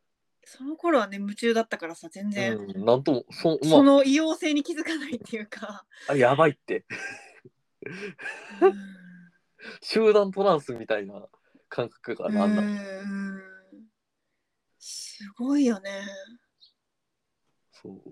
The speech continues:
Speaker 2: めっちゃ良かった、あれ。ほんまに、あの、本-、本家というか、プロより、あの、勝ってる部分は存在する。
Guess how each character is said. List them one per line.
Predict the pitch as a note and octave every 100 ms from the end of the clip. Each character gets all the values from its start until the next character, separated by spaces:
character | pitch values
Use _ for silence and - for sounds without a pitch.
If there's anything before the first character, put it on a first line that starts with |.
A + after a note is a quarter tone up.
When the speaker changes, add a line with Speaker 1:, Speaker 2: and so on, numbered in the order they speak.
| - -
Speaker 2:
め | A#2 A2+ A#2+
っ | -
ち | -
ゃ |
良 | A#2
か | G#2+
っ | -
た、 | - - _
あ | -
れ。 | G2 - _ _ _ _ _ _ _ _ _ _ _ _ _ _ _ _ _ _
ほ | - -
ん | E3
ま | F3 F#3
に、 | E3
あ |
の、 | G#2 G2+ G2+ G3 F#3+ G3 -
本-、 | _ - F3 D3 _ _ -
本 | - E3
家 | C#3 A2
と | G#2+
い |
う | G#2+
か、 | - - _ _ _
プ | - F3+
ロ | C3+
よ | A#2
り、 | A#2 G2+ F#2 - - _ _ - _
あ | - G#2
の、 | G2 G2 G2 _ _ _ - - _ _ _ _ A#2
勝 | A#2+ C#3+ C3
っ |
て | C3
る | A#2+
部 | B2+
分 | G#2+
は | F#2
存 | - G#2+
在 | G#2 G2
す |
る。 | G3